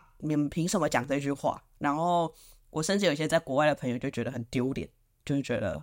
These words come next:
台湾人说这样话，然后还在 Twitter 上造成 trending，他们觉得很丢脸。然后我就觉得丢脸在哪？我其实现在我也没办法用文字去叙述，但就会有一些在海外的台湾人，或是在台湾的台湾人，就是会有这种比较算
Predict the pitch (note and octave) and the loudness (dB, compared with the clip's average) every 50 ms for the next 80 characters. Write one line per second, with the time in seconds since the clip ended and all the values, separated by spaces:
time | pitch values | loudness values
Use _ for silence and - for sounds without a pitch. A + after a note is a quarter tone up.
0 | - _ _ _ - - C#3+ C#3+ D3 D3+ D3+ D3+ C#3+ C3 B2+ B2 - - C#3+ C#3+ | -10 _ _ _ -4 0 2 4 4 4 4 2 2 0 -2 -4 -4 -4 -2 0
1 | C#3 C#3+ C3 B2 D#3 D3 C3+ B2+ C3 C3+ B2+ B2+ C3+ C3+ - - C3+ C3 C3 B2 | 0 0 0 0 0 0 0 2 2 2 2 2 2 0 0 0 -2 0 0 -2
2 | - C#3+ C3+ - C3+ B2 B2 A#2 A2 - - B2 B2 C3 - - - - D#3+ D3 | -2 -2 -2 0 0 0 0 -2 -2 -2 -2 -2 -2 -2 -4 -6 -8 -6 -2 -2
3 | C#3 C3 - F#2 E2+ E3+ - - - D3+ C#3+ - - C3 A#2 B2+ - - - - | 0 0 0 -2 -4 -4 -6 -8 -8 -8 -4 0 0 0 0 -2 -4 -6 -6 -4
4 | - E3+ D#3+ D#3+ F3+ F#3 - C#3 A2 G2+ - - - _ _ _ - G#3 A3 E3+ | -2 0 0 0 0 -2 0 0 -2 -2 -4 -8 -12 _ _ _ 0 0 2 2
5 | B2+ B2+ C3 B2 A#2 - - - _ _ _ - - G#3 - C#4 C#4+ D4 C#4+ C#4 | 2 2 0 -2 -4 -6 -8 -14 _ _ _ -6 -4 -2 0 0 0 0 0 0
6 | C4 B3+ - - F#3 F3 G3+ F#3+ D#3+ D#3 E3 F3+ D#3 E3 F3 F3 D#3 C3+ C3 D3 | 0 0 0 2 4 4 4 4 2 4 4 4 4 2 0 -2 -2 -4 -4 -2
7 | - E3+ D#3 - F3 D#3 - - E3+ C#3 C3+ - D3 - B3+ C#4 C#4+ C#4+ C4 B3+ | -2 -4 -4 -4 -4 -4 -2 -2 -2 -2 -2 -2 2 4 6 6 6 4 4 2
8 | C#4+ G3+ - - - F3 - - D#3+ D#3 D#3 F#3+ F3+ D#3+ D#3 D#3 - - - - | 2 2 2 0 -2 -4 -2 -2 -2 0 2 2 2 2 2 0 -2 -4 -2 0
9 | A#2+ D3 D3 A2+ C3 G#2 D#2 - - C3+ C3+ C#3 D3 C3 C3+ F2 - E3 F3 D#3+ | 2 2 2 0 -2 -4 -4 -4 -4 -2 -2 0 0 0 0 -2 -4 -4 -4 -2
10 | D#3+ D#3 - D#3 D#3 - C#3+ B2+ C#3 D3 D#3 - D#3+ C#3 - D#3 A#2 A#2+ B2 C#3 | -2 0 2 0 2 2 0 0 0 0 0 -2 -4 -2 0 0 2 2 2 0
11 | C3 G2+ - - D#3+ D3 D#3+ E3 F#3+ C#3 F2+ - - C3+ B2+ B2+ A2+ D3 C3+ C3+ | -2 -2 -4 -4 -4 -2 -2 0 0 0 0 -2 -4 -4 -4 -4 -4 -2 2 2
12 | E3 G3 - C4 B3 | 2 4 6 4 4